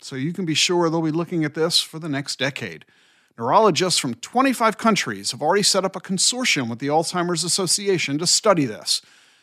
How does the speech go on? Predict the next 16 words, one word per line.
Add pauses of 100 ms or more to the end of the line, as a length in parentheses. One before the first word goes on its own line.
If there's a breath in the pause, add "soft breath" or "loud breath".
(280 soft breath)
And
if
that's
not
enough, (480 soft breath)
researchers
now
also
think
that
head
trauma
could
trigger
Alzheimer's
disease.